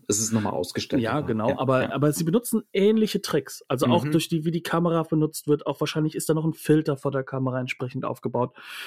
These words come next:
Speaker 2: Ähm, also das heißt, ähm, auch die Ausleuchtung, wie sie gemacht ist. Das heißt, wir sollen immer wieder zwischen diesen, diesen, äh, sag ich mal, sehr, sehr ausgestellt künstlichen Welten und diesen
Speaker 1: Mhm.
Speaker 2: sehr, sehr realistischen Welten hin und her springen.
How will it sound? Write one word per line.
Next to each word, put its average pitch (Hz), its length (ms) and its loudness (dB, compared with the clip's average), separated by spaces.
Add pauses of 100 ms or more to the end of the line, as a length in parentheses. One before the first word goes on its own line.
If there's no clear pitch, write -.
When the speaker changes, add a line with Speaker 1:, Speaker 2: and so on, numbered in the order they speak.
(140)
Speaker 2:
Ähm, 131 420 6 (140)
also 147 180 2
das 156 200 4
heißt, 165 260 4 (400)
ähm, 135 520 6 (200)
auch - 80 -6
die - 160 0
Ausleuchtung, 143 720 6
wie 139 100 4
sie 135 140 4
gemacht 127 360 2
ist. 139 140 2 (420)
Das - 180 -4
heißt, 165 260 4
wir 151 80 6
sollen 147 400 6
immer 208 320 6
wieder 190 300 4
zwischen 156 340 0
diesen, 151 400 0
diesen, 147 460 0
äh, 131 180 0
sag 135 140 2
ich 135 100 -4
mal, 120 340 2
sehr, 143 320 2
sehr 139 220 0
ausgestellt 139 640 0
künstlichen 208 580 2
Welten 185 440 0
und 147 220 -2
diesen 135 200 2
Speaker 1:
Mhm. 113 60 -2
Speaker 2:
sehr, 131 160 2
sehr 127 160 -2
realistischen 151 580 -2
Welten 139 300 -2
hin 127 100 0
und 123 160 -4
her 120 160 -2
springen. 110 400 -8